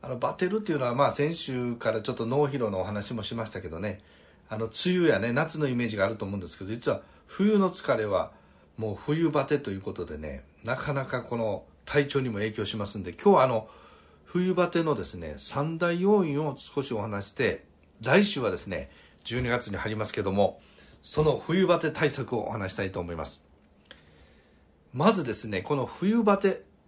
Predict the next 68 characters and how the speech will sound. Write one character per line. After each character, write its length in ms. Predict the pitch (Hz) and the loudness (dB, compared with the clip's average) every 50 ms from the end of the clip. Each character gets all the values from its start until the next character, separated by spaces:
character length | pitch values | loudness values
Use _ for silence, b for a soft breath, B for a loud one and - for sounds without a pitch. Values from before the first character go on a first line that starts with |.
| _ - | _ -6
そ 140 | - 175 | -4 -2
の 260 | 175 156 143 123 - b b b b b b b b b b _ | 0 0 0 0 -2 b b b b b b b b b b _
三 480 | - - - - 156 165 170 170 170 160 | -14 -10 -6 -4 -2 -2 0 -2 -2 0
大 260 | 175 180 180 180 175 | 0 0 2 2 4
要 220 | 180 208 226 214 196 | 6 8 8 8 6
因 140 | 160 131 | 4 2
に 40 | 120 | 0
な 100 | 110 101 | -2 -4
る 120 | 107 110 113 | -4 -4 -4
も 160 | 117 113 107 | -4 -4 -4
の 180 | 85 78 76 - _ _ _ _ _ _ - | -4 -6 -8 -12 _ _ _ _ _ _ -8
と 80 | - 117 | -6 -6
い 0 | |
う 20 | |
こ 140 | 120 117 101 | -4 -4 -4
と 80 | 104 | -4
は 60 | 92 92 | -4 -4
何 220 | 95 107 135 151 | -4 -4 -4 -2
か 80 | 135 110 | -2 -4
と 100 | 95 - | -4 -6
言 80 | 92 | -8
い 20 | 90 | -8
ま 120 | 90 85 | -8 -10
す 60 | - - | -8 -8
と、 60 | 98 | -2
ま 160 | 120 175 214 | 0 0 0
ず 100 | 202 170 | 0 0
一 100 | 165 165 | -4 -4
点 220 | - - 185 175 | -4 -2 -2 0
目 100 | 170 156 | 0 0
は 40 | 131 | -2
で 60 | 101 | -2
す 100 | 92 - | -4 -6
ね、 300 | 107 98 95 90 90 92 - | -6 -4 -4 -4 -4 -6 -4
冬 140 | - 214 202 185 | -4 -2 -2 -2
に 40 | 175 | -2
な 100 | 147 143 | -2 -2
り 100 | 143 139 | -2 -2
ま 120 | 139 131 | -4 -4
す 80 | - - | -4 -4
と 180 | 139 117 B B B B B B _ | -4 -4 B B B B B B _
乾 240 | - - 233 233 226 | 0 2 4 4 4
燥 280 | 208 208 - 214 202 | 2 4 4 6 6
し 140 | 196 196 202 | 6 4 2
ま 120 | 190 175 | 0 0
す 120 | 175 - - | 0 -2 -4
よ 100 | 98 85 | -4 -2
ね。 240 | 95 135 151 b b b b b b b b b b b b | -2 -4 -4 b b b b b b b b b b b b
で 140 | - - 160 | -4 -2 -2
す 80 | 160 - | -2 -2
か 120 | - 143 | -2 0
ら、 200 | 127 107 82 - - - _ | 0 0 -2 -4 -10 -18 _
実 220 | - - 147 - 147 | -14 -8 -2 -2 -2
は 60 | - - | -2 -2
乾 280 | - - 190 202 202 | 0 2 2 4 4
燥 480 | 196 196 - - - 185 180 175 175 170 | 2 0 -2 0 2 4 4 4 2 2
に 120 | 165 165 | 0 0
よ 160 | 165 165 165 156 | 0 -2 -2 -2
る 140 | 160 151 | -4 -4
で 100 | 120 95 | -6 -6
す 140 | 78 - - | -8 -10 -10
ね、 300 | 87 90 90 78 71 - b b b b b - | -8 -6 -6 -6 -8 -10 b b b b b -2
免 340 | 123 151 185 202 196 185 175 | 2 6 8 8 8 6 4
疫 140 | - - | 0 -2
力 180 | 156 131 110 107 | -4 -2 -2 -4
の 80 | 92 85 | -6 -8
低 240 | - - 131 127 | -6 -4 -4 -4
下、 260 | 113 - 113 - - | 0 0 -2 -2 -2